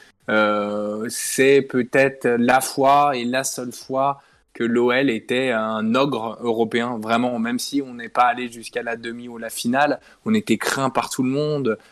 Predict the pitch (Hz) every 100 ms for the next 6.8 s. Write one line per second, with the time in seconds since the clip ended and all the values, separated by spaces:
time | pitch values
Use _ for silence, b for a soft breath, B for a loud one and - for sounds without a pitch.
0 | _ 113 107 110 113 113 127 - 123 127
1 | 120 123 120 - 131 127 117 117 117 120
2 | 117 - 120 113 - - 165 139 113 120
3 | 120 123 117 120 120 117 120 123 117 170
4 | 202 B B _ 123 120 120 165 170 147
5 | 175 208 - 127 - 123 - 127 - 127
6 | 156 170 - 127 120 120 120 117